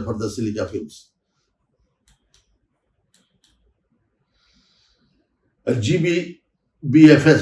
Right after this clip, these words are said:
জিজিবিএফএস, এটা কি জিনিসটা? অনেকে হয়তো চিন্তা করতে পারে যে blast furnace slag খালি শুনি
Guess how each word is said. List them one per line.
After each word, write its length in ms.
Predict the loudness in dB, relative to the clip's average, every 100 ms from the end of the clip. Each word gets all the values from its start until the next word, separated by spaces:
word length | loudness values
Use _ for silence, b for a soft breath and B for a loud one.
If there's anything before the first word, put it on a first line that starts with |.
| 0
জিজিবিএফএস, 920 | 0 2 0 -2 2 4 4 2 -2 -2
এটা 120 | -6 -6
কি 80 | -6 -6
জিনিসটা? 300 | -4 -4 -6 -8
অনেকে 200 | -6 -4 -2
হয়তো 160 | -4 -6
চিন্তা 160 | -4 -4
করতে 160 | -4 -6
পারে 120 | -6
যে 60 | -4
blast 200 | -4 -6
furnace 220 | -8 -10 -8
slag 160 | -8 -8
খালি 160 | -8 -10 -8
শুনি 180 | -2